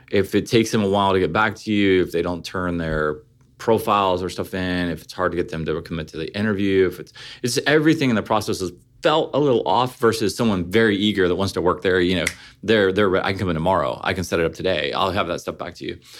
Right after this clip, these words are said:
Um, they always tend out. They all, it always worked out. If they're difficult to hire, they're difficult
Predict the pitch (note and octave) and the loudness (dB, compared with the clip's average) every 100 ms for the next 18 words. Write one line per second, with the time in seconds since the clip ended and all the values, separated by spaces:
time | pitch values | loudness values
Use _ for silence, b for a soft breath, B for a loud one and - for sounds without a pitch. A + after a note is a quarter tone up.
0 | B B B G#2+ G#2+ G2+ F#2+ E2 A2+ - | B B B 0 2 2 0 0 0 0
1 | C3+ A3+ - F#2+ D#2 C2+ F2+ G#2 - F2+ | 0 0 -2 -2 -2 -4 0 0 2 0
2 | B2 C#3 A#2 B2+ C3 C3+ D3+ - - - | 2 2 2 2 0 0 0 -2 -4 -4
3 | F#2 G2 A2+ A2 A#2 A#2+ G2 E2+ F#2+ F#2 | -2 -2 -2 -2 0 0 2 2 2 2
4 | D#2+ E2+ - E2 D#2+ | -2 -8 -10 -10 -10